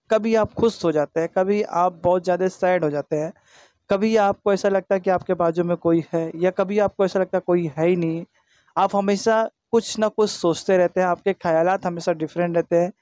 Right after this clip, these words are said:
जो फिजिकल एक्टिविटी है, कभी मैच करती है एनवायरनमेंट से, कभी नहीं मैच करती है।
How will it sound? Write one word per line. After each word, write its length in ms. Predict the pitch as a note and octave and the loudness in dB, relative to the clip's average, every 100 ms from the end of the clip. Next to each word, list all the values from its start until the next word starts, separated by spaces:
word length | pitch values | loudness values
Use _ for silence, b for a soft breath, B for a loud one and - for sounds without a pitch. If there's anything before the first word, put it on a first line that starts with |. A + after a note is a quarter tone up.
| b b b | b b b
जो 120 | D3+ F3+ | -2 0
फिजिकल 440 | G3+ G3 G3+ A3 | 0 -2 0 2
एक्टिविटी 420 | G#3 G#3+ G3+ G#3+ | 2 0 -6 -4
है, 160 | F#3+ G#3 | -2 0
कभी 260 | F#3+ E3 | 0 0
मैच 340 | F3+ D#3+ E3+ F#3+ | 0 2 0 0
करती 420 | G3 F#3 - G3 | -2 -2 -4 0
है 100 | G3 | 0
एनवायरनमेंट 460 | F#3 F#3 F#3+ F#3+ G3 | 0 0 0 -2 -2
से, 140 | G3 | -4
कभी 260 | - E3 E3 | -2 0 0
नहीं 320 | C#3 C#3+ F#3+ | -2 -2 0
मैच 260 | F3+ F3+ | 2 0
करती 400 | F3+ F3+ F3 F#3+ | 0 -4 -2 -2
है। 220 | F#3 G3 | 0 0